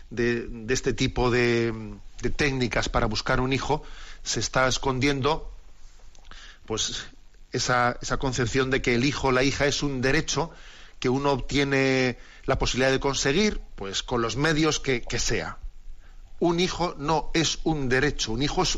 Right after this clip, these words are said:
un don, un don. ¿Mm? Y por tanto, no, no, es inmoral, ¿no? Que se busque cual, que se acepte esa, ese, el fin justifica los medios para conseguir un fin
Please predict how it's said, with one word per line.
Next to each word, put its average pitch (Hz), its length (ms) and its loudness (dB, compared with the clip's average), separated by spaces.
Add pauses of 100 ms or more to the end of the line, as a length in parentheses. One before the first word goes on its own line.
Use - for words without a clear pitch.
(100)
un 143 320 2
don, 120 520 0 (200)
un 143 280 2
don. 110 360 2 (1120)
¿Mm? 143 80 -6 (960)
Y 120 60 0
por 117 160 0
tanto, 135 520 2 (1000)
no, 135 300 0 (100)
no, 113 260 -10 (120)
es - 180 0
inmoral, 131 640 2
¿no? 175 220 -8
Que 120 220 0
se - 140 -4
busque 127 420 0
cual, 117 320 2 (300)
que - 100 0
se 123 140 2
acepte 135 420 2
esa, 123 360 2 (280)
ese, 139 280 0
el 135 140 2
fin 160 260 0
justifica 131 680 0
los 120 300 2
medios 120 420 0
para 113 180 2
conseguir 123 420 0
un 160 120 2
fin 151 460 0